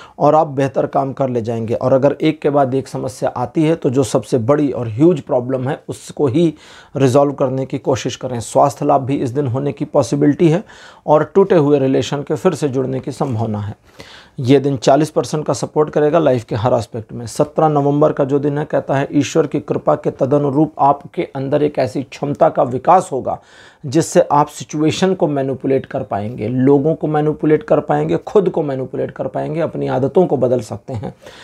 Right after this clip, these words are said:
तो आप इस दिन को जैसा चाहेंगे ये वैसा घूमेगा। अगर आप घुमाते हैं तो ठीक है, नहीं घुमाते तो वैसे का वैसा ही रह जाएगा जैसे का तैसा था।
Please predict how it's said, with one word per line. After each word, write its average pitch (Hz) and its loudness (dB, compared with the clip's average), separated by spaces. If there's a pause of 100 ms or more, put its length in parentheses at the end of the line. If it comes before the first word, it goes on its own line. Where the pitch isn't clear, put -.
(280)
तो - 4
आप 156 2
इस 147 0
दिन 147 -4
को 151 0
जैसा 139 2
चाहेंगे 143 -4
ये 147 2
वैसा 127 -2
घूमेगा। 113 -8 (120)
अगर 139 2
आप 131 2
घुमाते 135 0
हैं 123 -2
तो 135 -10
ठीक 170 0
है, 135 -4
नहीं 151 2
घुमाते 127 -4
तो 147 -4
वैसे 131 -2
का 151 -6
वैसा 120 -4
ही 120 -2
रह 135 -2
जाएगा 131 2
जैसे 123 0
का 143 0
तैसा - -6
था। - -8